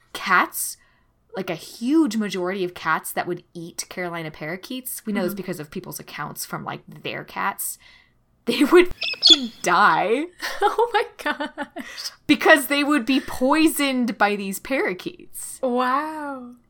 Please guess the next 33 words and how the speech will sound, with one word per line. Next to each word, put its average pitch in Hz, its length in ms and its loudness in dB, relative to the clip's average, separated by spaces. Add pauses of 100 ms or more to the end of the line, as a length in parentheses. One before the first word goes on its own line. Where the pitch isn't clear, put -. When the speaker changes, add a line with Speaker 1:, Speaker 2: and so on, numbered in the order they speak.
(160)
Speaker 1:
I 214 300 10
know. 214 600 2 (800)
Speaker 2:
Keep - 200 -14
your 208 80 -8
cats 208 280 -2
indoors. 262 600 -6 (640)
Speaker 1:
Well, 233 460 8
I - 80 4
mean, 226 160 2
those 254 260 2
birds - 340 4
are 392 80 6
extinct, 349 680 0
but 196 260 4
Speaker 2:
Well, 269 380 6
Speaker 1:
yep. - 80 -12 (120)
Speaker 2:
yeah, 240 160 -2
that's 226 220 6
okay. - 340 0
We 262 60 2
don't 302 140 4
have 285 100 2
to 466 60 0
tell 202 200 -4
them. 196 120 -8
They 220 140 2
are 214 60 0
not 180 280 -2
extinct. 196 640 -6
They're 175 120 -8
super 202 400 -4
Speaker 1:
Mm. 180 60 -4
Speaker 2:
common 180 460 -4